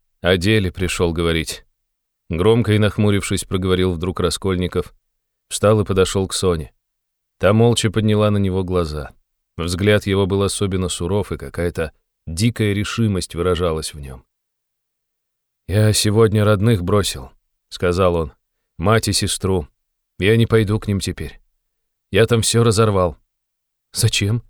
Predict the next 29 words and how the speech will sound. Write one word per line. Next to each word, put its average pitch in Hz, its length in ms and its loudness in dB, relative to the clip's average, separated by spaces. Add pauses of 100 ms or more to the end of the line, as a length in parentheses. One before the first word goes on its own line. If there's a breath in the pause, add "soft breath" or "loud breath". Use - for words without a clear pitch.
(420)
как 92 180 0
ошеломлённая 104 640 2
спросила 98 480 -4
Соня. 95 400 -2 (500)
Давешняя 110 540 2
встреча 110 440 -2
с - 100 -4
его 98 180 -2
матерью 98 440 -2
и - 20 -4
сестрой 101 440 -2
оставила 101 440 -2
в 90 60 -6
ней 110 140 2
необыкновенное 104 760 0
впечатление, 113 720 -6 (360 loud breath)
хотя 107 400 2 (260)
и 101 60 0
самой 117 380 2
ей 104 160 0
неясное. 104 640 -4 (420)
Известие 110 580 2
о - 20 4
разрыве 107 480 2
выслушала 113 580 -2
она 110 140 0
почти 104 320 -8
с - 120 -10
ужасом. 104 460 -8